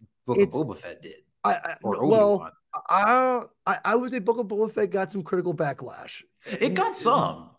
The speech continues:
Speaker 1: But it was not.
Speaker 2: And Obi-Wan
Speaker 1: I
Speaker 2: did
Speaker 1: have, I
Speaker 2: too.
Speaker 1: haven't seen, I haven't seen anything as divisive as The Last Jedi in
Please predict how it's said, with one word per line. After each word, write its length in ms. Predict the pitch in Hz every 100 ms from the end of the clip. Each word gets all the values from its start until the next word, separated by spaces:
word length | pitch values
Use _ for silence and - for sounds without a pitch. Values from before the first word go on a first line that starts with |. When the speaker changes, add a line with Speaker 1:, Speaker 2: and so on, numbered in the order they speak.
| _
Speaker 1:
But 160 | 214 208
it 100 | 208
was 240 | 233 180
not. 320 | 240 254 170 143
Speaker 2:
And 420 | 156 156 208 254
Obi-Wan 440 | 320 370 339 339
Speaker 1:
I 80 | -
Speaker 2:
did 80 | 247
Speaker 1:
have, 160 | 185 -
I 120 | 214
Speaker 2:
too. 60 | 220
Speaker 1:
haven't 280 | 196 160
seen, 300 | 131 185 165
I 140 | 147 208
haven't 260 | 180 151
seen 240 | 135 160 139
anything 420 | 139 143 143 131
as 140 | 120
divisive 540 | 113 123 117 117 123 104
as 120 | 98
The 80 | 110
Last 320 | 98 90 -
Jedi 480 | 110 101 87 85 82
in 460 | 95 90 82 82